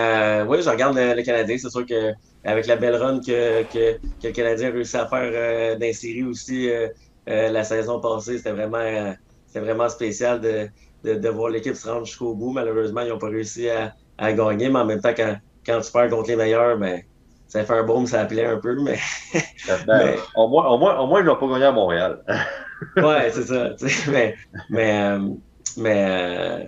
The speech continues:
Speaker 1: non, j'écoute encore les, les, les matchs canadiens, je suis toujours passionné de hockey. Je suis peut-être moins intense quand j'y regarde à trente-deux ans que quand j'y regardais à, à, à dix-sept, dix-huit ans, là, mais,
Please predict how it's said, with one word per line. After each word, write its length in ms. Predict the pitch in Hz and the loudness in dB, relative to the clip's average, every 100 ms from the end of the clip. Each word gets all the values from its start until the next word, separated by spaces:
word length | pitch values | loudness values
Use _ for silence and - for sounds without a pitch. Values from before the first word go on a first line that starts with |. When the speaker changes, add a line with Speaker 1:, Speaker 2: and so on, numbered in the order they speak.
| - | -8
Speaker 1:
non, 300 | 92 110 131 | 0 4 4
j'écoute 240 | 123 107 147 | 4 0 0
encore 260 | 127 120 | 4 4
les, 560 | 113 110 104 98 98 95 _ _ _ - | 4 2 0 0 -4 -6 _ _ _ -14
les, 360 | - 101 101 98 | -4 0 0 0
les 200 | 101 107 | 0 0
matchs 240 | 110 107 | 0 0
canadiens, 400 | - 107 101 98 | 0 0 0 0
je 60 | 110 | -2
suis 80 | 113 | -2
toujours 180 | 104 107 | -4 -2
passionné 340 | 101 110 110 | -2 -2 -2
de 60 | 107 | 0
hockey. 380 | 101 98 104 107 - | 0 -2 -6 -8 -14
Je 60 | - | -10
suis 80 | - | 2
peut-être 180 | 135 139 | 4 6
moins 180 | 151 156 139 | 6 6 4
intense 400 | 131 143 151 147 | 4 4 2 2
quand 160 | 127 | 0
j'y 100 | 120 | 0
regarde 380 | 120 120 127 127 | 0 2 0 2
à 100 | 120 | 0
trente-deux 480 | 117 117 117 113 113 | 0 0 0 0 2
ans 100 | 127 | 0
que 60 | |
quand 180 | 123 110 | -2 -4
j'y 120 | 113 | -2
regardais 500 | 113 107 107 120 127 | -2 -4 -4 0 2
à, 220 | 113 104 107 _ _ _ - | 2 0 -6 _ _ _ -8
à, 360 | 107 104 - 101 | -2 -2 0 0
à 60 | |
dix-sept, 340 | 110 98 135 127 | -2 -2 0 0
dix-huit 340 | 110 117 117 | -2 -6 0
ans, 100 | 120 | 2
là, 260 | 135 156 160 | 4 4 2
mais, 380 | 123 110 107 | 2 2 2